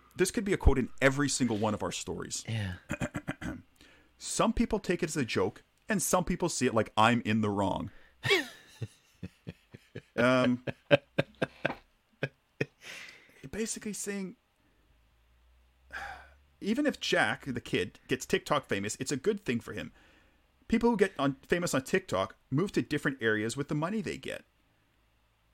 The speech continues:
Speaker 1: So
Speaker 2: This is a stupid family, isn't it?
Speaker 1: he's
Speaker 2: These
Speaker 1: teaching, he's trying to teach his kid a lesson, but he's teaching him, or maybe he's teaching him a lesson about, you know, responsibility and if you, you can be a fucking little shit as long as you clean it up.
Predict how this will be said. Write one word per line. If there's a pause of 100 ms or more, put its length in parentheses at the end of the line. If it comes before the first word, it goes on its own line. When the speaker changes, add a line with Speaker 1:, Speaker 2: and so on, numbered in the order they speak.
(160)
Speaker 1:
So (260)
Speaker 2:
This
is
a
stupid
family,
isn't
it?
Speaker 1:
he's
Speaker 2:
These
Speaker 1:
teaching,
he's
trying
to
teach
his
kid
a
lesson, (600)
but
he's
teaching
him, (920)
or
maybe
he's
teaching
him
a
lesson
about,
you
know, (220)
responsibility
and
if
you,
you
can (400)
be
a
fucking
little
shit
as
long
as
you
clean
it
up.